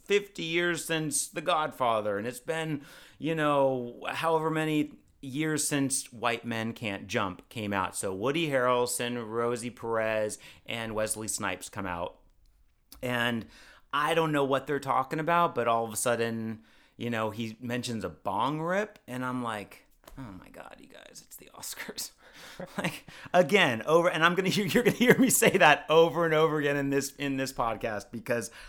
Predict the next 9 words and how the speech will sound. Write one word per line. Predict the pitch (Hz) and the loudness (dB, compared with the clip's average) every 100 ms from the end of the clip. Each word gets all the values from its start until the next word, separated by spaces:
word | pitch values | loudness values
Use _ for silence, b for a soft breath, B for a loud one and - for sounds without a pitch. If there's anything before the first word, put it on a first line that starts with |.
| B 113 | B -10
I | 131 135 | -6 -6
cannot, | 147 139 139 135 123 - | -4 2 4 4 0 -10
I | 123 | -8
can't | 135 - 160 143 | -8 -6 -8 -6
believe | 147 143 175 170 | -6 -6 -6 -6
what | 147 - | -8 -6
I | |
watched. | 156 - - 208 - - - - - - | -6 -6 -4 -2 -4 -8 -12 -12 -14 2
<laughs> | 330 - - - 539 - - - - - - - - - - - | 2 2 -6 -6 -4 -6 -10 -14 -12 -6 -6 -6 -20 -20 -10 -4